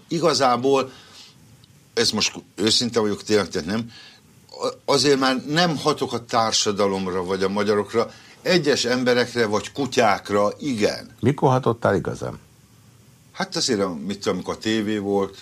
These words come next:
Speaker 1: meg aztán a, a, a, a, a, a, mi a filmkritikát írtam, hát akkor az, az, az hatással volt, igen. Hát volt, akik gyűlölte. Hát volt olyan, hogy kitalálták, az benne van a Cabán könyvében,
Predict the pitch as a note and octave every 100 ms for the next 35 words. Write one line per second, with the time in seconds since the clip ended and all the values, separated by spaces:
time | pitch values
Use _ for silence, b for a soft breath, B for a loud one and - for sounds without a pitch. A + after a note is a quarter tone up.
0 | - _ _ _ - E2 E2+ F2 - F2+
1 | F2 E2 - B B B B B B B
2 | B B B _ G#2 G2 F#2 A2 A2+ D#2+
3 | A2 G#2+ A2+ A2+ - G2+ A#2+ A#2 - F#2
4 | F#2 F2 D#2+ B G2+ G2+ G2 F2 A#2 B2
5 | A#2 A#2+ G#2 A2+ - A2 G#2 G#2 G2+ F#2+
6 | G#2+ G#2 A2 C#3 C#3+ E3+ D#3 G#2 A2+ F2+
7 | G#2 C3 B2 C3 C#3+ D3 D#3 D3 A2+ F2+
8 | - F2+ F#2 F#2+ - - F2 B B B
9 | B - A2+ D#3+ E3 D#3+ D3+ C#3+ D#3 F3
10 | C3+ A2+ A2+ - B B B B - G#2+
11 | C3 G3+ F3+ D3+ D#3+ D3+ D3+ - G3 D#3
12 | C3 B2 A#2 B2+ C3 A2+ D3 C#3 A#2 G#2
13 | - C#3 B2 G#2 B2+ B2 B2 B2+